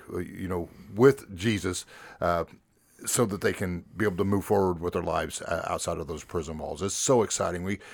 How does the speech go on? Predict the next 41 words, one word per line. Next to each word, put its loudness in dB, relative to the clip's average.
we've 0
already 8
met 4
with -4
the 2
I 0
D 0
O 2
C -2
officials. 0
Uh, 0
short -4
little 2
story 4
about 2
that. 2
It's 0
so 4
cool, 4
uh, 2
because 2
I'm, 4
I'm 4
kind 2
of -4
a -4
curious 0
guy 0
of -8
having, -2
having -2
that -6
kind -4
of -12
background 2
myself. 0
But 4
I 4
asked 4
this, -2
uh, -2